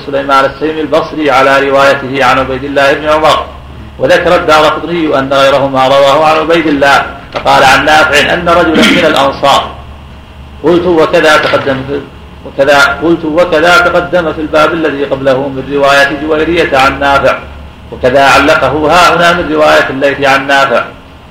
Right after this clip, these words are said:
ووصله الإسماعيلي من رواية أحمد بن يونس عن الليث به. قال الدارقطني: "وكذا قال محمد بن إسحاق عن نافع وهو أشبه،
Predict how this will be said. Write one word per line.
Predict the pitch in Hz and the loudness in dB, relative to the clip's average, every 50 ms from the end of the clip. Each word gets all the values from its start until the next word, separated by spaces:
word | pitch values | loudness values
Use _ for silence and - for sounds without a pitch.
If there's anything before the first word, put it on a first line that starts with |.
| - - | -6 -2
ووصله | 120 131 165 165 - 196 175 165 151 165 | 2 2 2 2 2 2 4 4 4 2
الإسماعيلي | 165 156 - - 139 139 139 139 135 139 143 135 139 135 135 | 2 -2 -4 -4 -4 -2 0 2 2 2 0 0 -2 -4 -4
من | 135 139 139 131 | -6 -6 -6 -4
رواية | 131 131 131 131 131 127 123 131 139 135 | -2 0 2 4 4 2 2 2 0 0
أحمد | 135 - 151 156 151 | 0 -2 -2 -4 -4
بن | 147 143 156 151 | -4 -4 -6 -8
يونس | 156 175 175 170 160 - 156 | -8 -6 -6 -6 -4 0 0
عن | 151 156 - 160 | 2 2 2 0
الليث | 156 151 151 156 147 - 147 127 131 | 0 0 0 0 -2 -4 -6 -4 -2
به. | 139 - - - - - - - - - - - - - - | -2 -2 -2 -4 -14 -20 -20 -20 -20 -20 -20 -20 -12 -4 0
قال | 135 151 170 160 | 2 2 4 4
الدارقطني: | 147 139 - 156 160 151 151 147 160 - 139 135 135 135 135 135 | 2 2 2 2 2 2 2 0 -2 -6 -8 -8 -6 -6 -6 -6
"وكذا | 127 135 131 - 139 131 139 139 139 | -4 -4 -4 -2 0 0 2 2 2
قال | 135 - 160 156 160 170 156 | 2 2 2 2 2 0 0
محمد | 147 143 - 175 170 175 170 160 151 | -4 -6 -6 -6 -6 -6 -6 -8 -8
بن | 160 156 | -8 -8
إسحاق | 156 - - 135 139 139 135 135 139 | -8 -8 -4 -2 0 0 0 0 0
عن | 135 135 135 143 139 | 0 0 0 0 -2
نافع | 139 139 139 139 127 135 - - - - - - - - - | -2 -2 0 0 2 0 0 0 -2 -8 -16 -20 -14 -8 -4
وهو | 123 120 127 | -2 0 2
أشبه، | 135 127 151 - - - 143 156 143 | 2 2 2 0 -2 -2 0 0 0